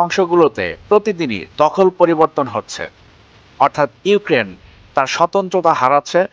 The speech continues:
আর রাশিয়া যে অঞ্চলে আঘাত করছে, সেই অঞ্চল তার নিজ দখলে নিয়ে নিচ্ছে। কিয়েভের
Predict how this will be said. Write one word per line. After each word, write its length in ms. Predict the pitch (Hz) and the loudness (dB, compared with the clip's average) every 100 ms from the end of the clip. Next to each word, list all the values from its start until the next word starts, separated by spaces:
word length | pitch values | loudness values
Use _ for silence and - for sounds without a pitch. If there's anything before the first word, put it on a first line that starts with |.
| _ _ _ _ | _ _ _ _
আর 120 | 123 123 139 | 0 2 2
রাশিয়া 380 | 165 - 156 98 82 _ _ - - - | 0 0 0 0 -4 _ _ -20 -20 -2
যে 100 | 175 180 - | 2 2 2
অঞ্চলে 280 | 165 175 170 - | 0 2 2 2
আঘাত 220 | 135 160 160 143 | 2 0 -2 -4
করছে, 280 | 131 113 90 - - | -4 -4 -6 -8 -4
সেই 160 | 175 165 - | 0 2 2
অঞ্চল 300 | 151 127 117 90 - _ | 0 0 -2 -2 -10 _
তার 120 | 127 120 | -4 -2
নিজ 140 | 160 147 147 | -6 -4 -4
দখলে 280 | 135 135 135 | -2 -4 -4
নিয়ে 140 | 127 120 | -4 -4
নিচ্ছে। 280 | 110 95 - 78 - _ _ _ _ _ - - - | -6 -10 -16 -16 -18 _ _ _ _ _ -20 -20 -8
কিয়েভের 360 | - 240 233 226 | 2 4 6 4